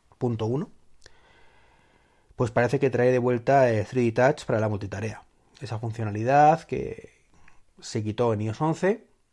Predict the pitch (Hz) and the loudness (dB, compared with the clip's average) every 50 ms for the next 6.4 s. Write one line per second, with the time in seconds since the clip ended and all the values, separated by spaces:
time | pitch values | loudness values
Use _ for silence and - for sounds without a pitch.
0 | _ _ _ _ _ _ _ _ _ _ _ - 123 151 196 196 156 131 135 - | _ _ _ _ _ _ _ _ _ _ _ -2 0 0 2 2 0 -2 -2 -2
1 | - 131 123 131 131 123 127 107 - 110 104 107 104 110 101 - 95 92 - - | 0 0 0 0 -2 -4 -4 -4 -2 -2 -2 -2 -2 -4 -4 -6 -8 -8 -4 -4
2 | 143 135 120 110 104 101 101 98 95 - - 139 143 165 165 135 110 - - 104 | -4 -4 -2 -6 -6 -6 -6 -8 -8 -2 0 2 4 4 2 2 0 -4 -6 -6
3 | - 104 98 107 110 104 - 113 110 110 117 127 143 147 151 156 165 160 - - | -6 -4 -4 -4 -4 -4 -4 -6 -6 -4 -2 0 0 0 2 0 -2 -2 -4 -6
4 | 98 95 107 101 107 104 110 120 131 135 135 - 175 160 135 - - 95 101 101 | -6 -6 -6 -6 -4 -4 -4 -2 -4 -4 -4 -2 -4 -4 -4 -6 -8 -10 -10 -10
5 | 95 92 101 - - 98 101 101 95 - 113 104 104 - 107 104 101 107 104 101 | -10 -12 -14 -14 -14 -14 -12 -12 -10 -8 -8 -8 -6 -6 -8 -10 -10 -10 -10 -10
6 | 98 104 101 98 101 101 107 | -10 -12 -12 -12 -12 -16 -18